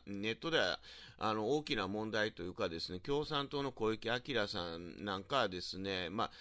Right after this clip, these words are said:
こう、Twitterですかね、Xにもなんか書いてはったんですかね。これ、この、オール沖縄の団結を壊すような令和の一区の擁立に抗議をすると。これ、赤旗にも、あの、ネットの方にも書いてあるんですけども、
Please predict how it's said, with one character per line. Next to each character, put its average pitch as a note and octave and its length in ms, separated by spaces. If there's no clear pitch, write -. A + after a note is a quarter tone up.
こ A2 80
う、 - 40
Twitter C3+ 640
で A1+ 80
す - 60
か B2 100
ね、 G2+ 80
X D#3 340
に G#2 80
も F#2 100
な F#2+ 120
ん - 20
か E2+ 160
書 F#2+ 160
い G2+ 280
て - 160
は A#2 120
っ A#2+ 140
た E2+ 120
ん C#2+ 100
で C2 100
す - 80
か C3 100
ね。 F#3 140
こ A2+ 120
れ、 A#2 140
こ A#2+ 160
の、 A#2+ 320
オ C#3 180
ー - 20
ル D3 100
沖 D3+ 240
縄 G2+ 140
の F#2+ 100
団 A#2+ 280
結 C3 260
を B2 160
壊 C3 260
す C3+ 180
よ A#2+ 200
う F#2 40
な A2 280
令 B2+ 280
和 A#2 160
の C3 200
一 - 380
区 D3 140
の A#2+ 140
擁 A2+ 220
立 A2+ 240
に G#2+ 100
抗 B2 320
議 F#2 140
を E2+ 100
す - 140
る G#2+ 160
と。 D#2+ 320
こ F2+ 100
れ、 E2+ 80
赤 G2 260
旗 A#2 260
に C3+ 120
も、 F#2+ 280
あ F#2 80
の、 F2+ 100
ネ G2 100
ッ G2+ 40
ト A2+ 400
の A2 160
方 B2+ 140
に G#2 60
も E2+ 160
書 F2 140
い F2+ 100
て G#2+ 120
あ F2 120
る E2+ 120
ん E2+ 100
で D#2 80
す - 100
け C#2+ 100
ど D2 120
も、 G2 340